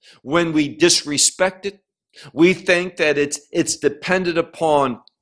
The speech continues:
culture and times and such, and that we are so enlightened that we can, can set it aside or reinterpret it based upon the times we're living in, that is a false teacher.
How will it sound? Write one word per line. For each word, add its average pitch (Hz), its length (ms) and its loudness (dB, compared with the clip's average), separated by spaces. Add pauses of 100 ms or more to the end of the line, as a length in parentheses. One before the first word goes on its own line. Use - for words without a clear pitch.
(260)
culture 180 800 0
and 123 280 -2
times 180 600 0
and 165 140 -6
such, - 760 -4
and 160 180 4
that 147 160 6
we 180 320 2
are 147 100 6
so 180 460 0
enlightened 156 560 0
that 147 160 -6
we 170 180 -6
can, 143 320 -4 (240)
can 151 180 -2
set 180 340 2
it 170 140 -2
aside 170 600 2
or 127 140 2
reinterpret 170 800 -2
it 143 180 -2
based 156 300 4
upon 156 300 -2
the 127 80 0
times 165 480 0
we're 143 140 -2
living 151 320 0
in, 165 220 -4 (240)
that 147 320 2
is 127 200 -4
a 107 260 -4 (200)
false - 800 -2 (120)
teacher. - 380 -6